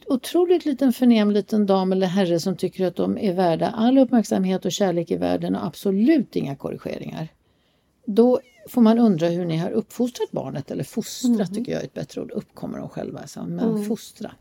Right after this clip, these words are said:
Speaker 1: Och då kan man undra om det är någon som är höjd till skyarna och alltid behandlad med silkesvantar och jämt, jämt, jämt får företräde och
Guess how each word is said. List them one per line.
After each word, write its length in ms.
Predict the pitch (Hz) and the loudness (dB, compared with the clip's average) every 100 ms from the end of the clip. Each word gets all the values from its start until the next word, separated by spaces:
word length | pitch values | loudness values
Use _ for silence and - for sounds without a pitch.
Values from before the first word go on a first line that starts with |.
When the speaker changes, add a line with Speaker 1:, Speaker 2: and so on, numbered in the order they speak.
| _ - - - - _ | _ -20 -20 -20 -20 _
Speaker 1:
Och 100 | 254 | -2
då 80 | 269 | 2
kan 140 | 311 | 2
man 120 | 349 | 2
undra 320 | 349 277 233 | 4 6 6
om 100 | 226 | 6
det 220 | 220 240 339 | 6 4 4
är 60 | |
någon 220 | 302 208 | 4 2
som 200 | - 208 | 0 -2
är 40 | 190 | -2
höjd 320 | 151 165 156 | 0 -2 -2
till 120 | 156 | -6
skyarna 600 | - 190 147 143 147 143 | -2 -2 0 0 0 0
och 200 | 156 196 | -2 -2
alltid 360 | 208 170 - 180 | -2 -2 -2 -4
behandlad 580 | 165 175 165 160 170 165 | -2 -4 -4 -2 -4 -2
med 140 | 147 | -4
silkesvantar 920 | - 160 - 147 - 160 156 147 160 160 | -4 -6 -4 -8 -6 -6 -6 -6 -6 -4
och 140 | 165 | -4
jämt, 460 | 156 185 190 175 - | -2 -2 -2 -2 -4
jämt, 280 | 170 156 175 | -6 -4 -4
jämt 220 | 165 - | -4 -6
får 100 | 151 | -6
företräde 880 | - 165 160 151 170 151 147 156 151 | -4 -4 -4 -6 -8 -6 -6 -6 -6
och 260 | - 175 | -6 -10